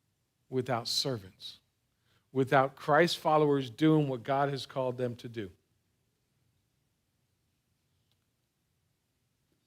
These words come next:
Without doing what God has called him to do,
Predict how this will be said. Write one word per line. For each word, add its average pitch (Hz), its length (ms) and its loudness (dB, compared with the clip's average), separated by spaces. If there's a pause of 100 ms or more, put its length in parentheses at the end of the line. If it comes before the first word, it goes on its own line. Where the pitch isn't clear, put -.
(600)
Without 131 440 -10
doing 156 320 -2
what 117 160 -8
God 127 260 -4
has 117 160 -12
called 117 320 -6
him 113 200 -12
to 110 80 -18
do, 107 140 -20